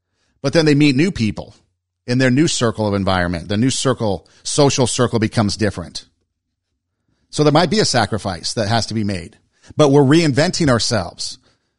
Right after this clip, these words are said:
We're investing in our future self. We're committed because we owe it to ourselves not to accept the average.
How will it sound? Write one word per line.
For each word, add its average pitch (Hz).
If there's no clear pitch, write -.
We're 151
investing 147
in 117
our 110
future 156
self. -
We're 139
committed 151
because 120
we 147
owe 196
it 202
to 156
ourselves 110
not 160
to 160
accept 156
the 120
average. 95